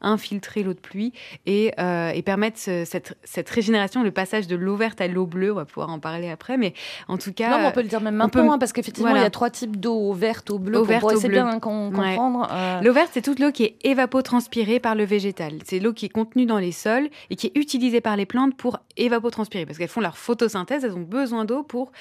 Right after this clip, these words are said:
Speaker 1: faire leur photosynthèse. Cette eau qui part par évaporation, elle reprécipite ailleurs. Il faut imaginer que vraiment, c'est des flux d'eau verte. Parfois, au-dessus de, de certaines forêts, on voit des rivières volantes et, euh, et elles reprécipitent quelque part et elle est recyclée comme ça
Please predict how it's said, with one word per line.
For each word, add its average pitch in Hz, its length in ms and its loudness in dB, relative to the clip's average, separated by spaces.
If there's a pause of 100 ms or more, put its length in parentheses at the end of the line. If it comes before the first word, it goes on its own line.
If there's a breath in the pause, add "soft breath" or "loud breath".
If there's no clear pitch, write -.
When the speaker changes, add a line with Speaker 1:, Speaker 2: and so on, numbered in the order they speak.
(140)
Speaker 1:
faire 247 260 -2
leur 233 140 0
photosynthèse. 202 580 -6
Cette 226 220 -6
eau 349 80 0
qui 214 300 -8
part 240 420 -4 (380 loud breath)
par 196 160 2
évaporation, 190 760 -2 (300 loud breath)
elle 202 180 0
reprécipite 277 800 -2
ailleurs. 202 320 -4
Il 170 60 -10
faut 190 120 -8
imaginer 196 460 0
que 269 260 -4 (320 loud breath)
vraiment, 208 240 0
c'est 247 140 -4
des 165 100 -8
flux 285 400 -2
d'eau 240 160 0
verte. 214 380 -2
Parfois, 240 480 -2
au-dessus 220 320 -6
de, 185 160 -2
de 170 100 -8
certaines 196 320 -8
forêts, 240 440 0 (260 loud breath)
on 175 40 -6
voit 202 200 -2
des 160 160 -4
rivières 254 360 2
volantes 196 520 -2 (320 loud breath)
et, 240 400 0
euh, 170 440 -4
et 208 100 -2
elles 208 160 2
reprécipitent 262 640 -2
quelque 202 260 -4
part 262 180 -2
et 240 40 -2
elle 175 120 -2
est 165 120 -4
recyclée 226 540 -2
comme 196 220 -4
ça 208 280 -4